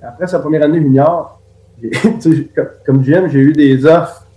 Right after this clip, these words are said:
pas mal mieux qu'un choix de huitième ronde pour lui, puis c'était, c'était sûr, non, appelle, offre-moi, demande-moi même, demande-moi même pas trois choix de première ronde, on le garde,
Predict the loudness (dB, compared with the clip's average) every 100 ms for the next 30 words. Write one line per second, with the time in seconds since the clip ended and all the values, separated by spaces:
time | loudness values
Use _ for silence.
0 | _ -10 0 2 4 4 2 2 0 0
1 | -2 -2 -2 0 2 2 0 -2 -2 0
2 | 2 0 -2 0 2 0 -8 _ -20 -20
3 | -14 -10 -8 0 2 2 2 2 0 -4
4 | -6 -6 -6 -10 -6 -4 -4 -6 -14 -12
5 | -6 -4 0 -2 -2 -2 0 2 0 0
6 | -2 -2 -2 -2 -2 -2 0 0 2 0
7 | -2 -8 -12 -4 -2 -2 -4